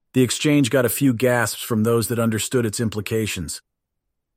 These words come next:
Most of Class eleven thirty-seven Lima were hive dwellers and knew of the monsters that lurked miles beneath the deck.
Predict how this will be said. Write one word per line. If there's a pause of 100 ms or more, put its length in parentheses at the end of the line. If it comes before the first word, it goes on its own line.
Most
of
Class
eleven
thirty-seven
Lima (240)
were
hive
dwellers (380)
and
knew
of
the
monsters
that
lurked
miles
beneath
the
deck.